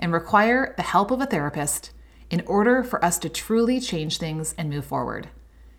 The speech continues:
And that, my friend, has a huge ripple effect on your life,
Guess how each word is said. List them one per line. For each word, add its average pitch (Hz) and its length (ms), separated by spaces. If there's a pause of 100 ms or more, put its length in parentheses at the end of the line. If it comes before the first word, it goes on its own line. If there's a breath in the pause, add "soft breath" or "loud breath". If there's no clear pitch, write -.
(120 soft breath)
And 151 120
that, 175 160
my 262 120
friend, 262 440 (500)
has 160 140
a 160 40
huge 247 500
ripple 190 220
effect 156 480
on 151 80
your 139 100
life, 190 480